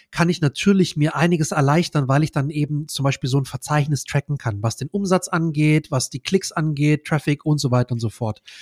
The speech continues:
Kannst du natürlich mit den Tools viel besser tracken, als wenn du jetzt eine, eine sehr, äh,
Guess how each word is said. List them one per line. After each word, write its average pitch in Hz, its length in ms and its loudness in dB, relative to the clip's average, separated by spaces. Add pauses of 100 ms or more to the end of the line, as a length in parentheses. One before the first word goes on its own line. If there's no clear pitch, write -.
(220)
Kannst 135 220 0
du - 20 6
natürlich 131 300 0
mit 123 100 0
den 123 120 2
Tools - 360 4
viel 202 380 2
besser 151 320 0
tracken, - 340 -6
als 127 200 -4
wenn 131 140 2
du 131 60 6
jetzt 131 280 4
eine, 123 180 6 (560)
eine 127 220 2
sehr, 139 640 4 (640)
äh, 127 260 -10